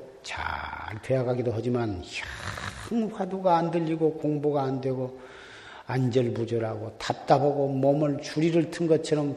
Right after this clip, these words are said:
괴롭고 시간이 영 안 가고 애를 먹은 그런 단계가 오기도 합니다마는 그럴수록에 심호흡을 하고 또 밖에 나가서 포행을 하면서 잘 선용기심에서 달래면서 이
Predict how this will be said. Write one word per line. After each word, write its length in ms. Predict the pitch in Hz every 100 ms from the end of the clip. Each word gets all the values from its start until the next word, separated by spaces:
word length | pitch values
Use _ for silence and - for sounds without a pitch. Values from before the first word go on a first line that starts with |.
| -
괴롭고 540 | 135 135 131 - 123
시간이 960 | - - 185 175 165 156 135 131 127 139
영 380 | 175 220 226
안 180 | 175 160
가고 260 | 165 160 147
애를 240 | 151 151
먹은 420 | 143 139 139 135 135
그런 280 | 131 156 147
단계가 380 | 135 135 131 131
오기도 340 | 123 117 123
합니다마는 760 | 127 120 117 117 127 127 90 - - - - - - - - -
그럴수록에 1200 | - - - - - - 151 151 135 139 120 - - - - - - - - - - - - - -
심호흡을 760 | - - 143 135 127 117 120 110
하고 380 | 107 110 107 104 - -
또 80 | -
밖에 280 | - - 151
나가서 560 | 139 131 123 - 117 110 - - - - - - - _
포행을 600 | - 143 135 123 120 101
하면서 540 | 117 113 107 113 107
잘 200 | - - 85 80 - - - - - - 110
선용기심에서 1300 | - 147 143 143 127 120 120 110 120 110 - 107 104
달래면서 640 | - 117 151 165 160 151 156
이 240 | 147 131